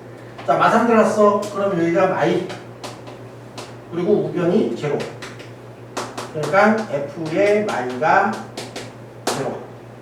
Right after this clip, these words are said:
그럼 해로 마이너스 이 하나 더 들고 왔어. 라는 얘기야.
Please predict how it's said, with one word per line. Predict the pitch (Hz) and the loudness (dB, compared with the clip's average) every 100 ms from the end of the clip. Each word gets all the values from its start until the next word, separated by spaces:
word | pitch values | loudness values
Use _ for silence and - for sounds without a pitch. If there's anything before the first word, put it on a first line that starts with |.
| - - - - - | -18 -18 -18 -18 -6
그럼 | 180 | -4
해로 | 147 240 254 277 - - - | 0 6 8 6 0 -8 -10
마이너스 | - 156 190 185 185 | 0 2 4 2 0
이 | 165 | 0
하나 | 165 156 | 0 -2
더 | 151 | -4
들고 | 151 143 | -6 -6
왔어. | - - 107 104 - - | -10 -10 -8 -8 -10 -6
라는 | 131 135 - | -4 -4 -6
얘기야. | - - | -10 -10